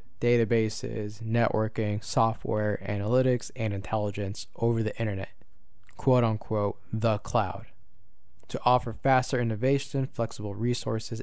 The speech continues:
and economics of scale. You typically don't pay for only services you use, helping you lower your operating costs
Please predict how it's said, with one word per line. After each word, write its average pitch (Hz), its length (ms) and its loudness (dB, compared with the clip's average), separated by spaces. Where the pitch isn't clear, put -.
and 123 360 0
economics 107 580 -4
of - 100 -8
scale. - 380 -4
You 127 80 -2
typically 160 400 4
don't 151 180 6
pay 135 360 2
for 123 460 2
only 131 220 4
services 127 720 0
you 110 260 2
use, 117 440 0
helping 147 520 4
you 127 220 2
lower 123 300 4
your 117 180 4
operating 110 400 0
costs 107 560 -4